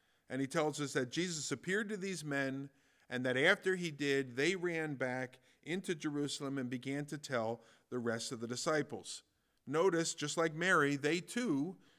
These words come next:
were not believed. One commentator I read, he referred to these unbelieving eleven as equal opportunity unbelievers. So they didn't just not believe the women, they didn't believe these men either. They just weren't willing to believe anyone.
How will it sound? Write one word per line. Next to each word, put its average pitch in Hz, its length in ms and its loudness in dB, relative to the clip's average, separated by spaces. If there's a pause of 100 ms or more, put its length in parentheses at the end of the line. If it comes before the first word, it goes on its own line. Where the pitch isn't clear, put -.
(200)
were 143 180 -2
not 139 260 2
believed. 165 500 0 (640)
One 143 160 -2
commentator 151 640 4
I 135 60 6
read, 139 260 2
he 143 80 0
referred 160 460 2
to 151 80 0
these 143 380 -2
unbelieving 151 1120 0 (300)
eleven 127 680 2 (200)
as 123 300 -4
equal 190 460 -2
opportunity 147 720 0
unbelievers. 127 840 -2 (120)
So 127 160 -6
they 143 120 2
didn't 151 220 0
just 143 280 -2 (240)
not 143 220 2
believe 135 260 2
the 127 80 2
women, 143 320 2
they 131 120 0
didn't 147 160 0
believe 143 280 0
these 131 220 -2
men 139 260 2
either. 139 340 0
They 143 140 -4
just 165 180 -4
weren't 147 220 -2 (260)
willing 156 280 -2
to 156 80 0
believe 151 260 -2
anyone. 143 480 -2